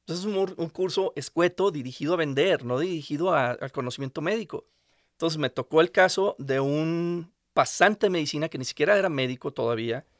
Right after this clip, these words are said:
que se decía médico, que se anuncia en Facebook y que tiene cierta fama en el sur del país, ¿sí?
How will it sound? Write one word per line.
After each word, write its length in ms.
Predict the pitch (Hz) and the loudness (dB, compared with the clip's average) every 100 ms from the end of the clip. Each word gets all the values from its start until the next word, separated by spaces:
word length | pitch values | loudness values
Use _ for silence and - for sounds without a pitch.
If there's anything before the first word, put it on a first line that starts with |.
| _ _ | _ _
que 120 | - | -4
se 120 | 120 - | -2 -2
decía 240 | - 143 | 2 2
médico, 640 | 190 170 139 120 139 165 _ _ - 113 | 2 0 0 -2 -6 -8 _ _ 0 2
que 140 | 123 | -2
se 160 | - 113 | 0 -2
anuncia 320 | 117 190 - | 0 0 2
en 80 | 214 | 2
Facebook 500 | 156 139 131 165 _ _ _ | 2 0 -2 -4 _ _ _
y 120 | - 135 | -6 -4
que 100 | 139 | -2
tiene 300 | - 151 175 | -2 -2 -2
cierta 520 | - 151 165 - 175 | 0 2 2 0 -4
fama 460 | - 156 151 165 | 4 6 6 2
en 100 | 156 | 0
el 120 | 123 107 | -2 -6
sur 240 | - 151 | -4 -2
del 140 | 165 | -4
país, 520 | 165 143 131 127 - - | 0 0 2 -4 -10 -14
¿sí? 340 | - 127 170 | -10 -8 -8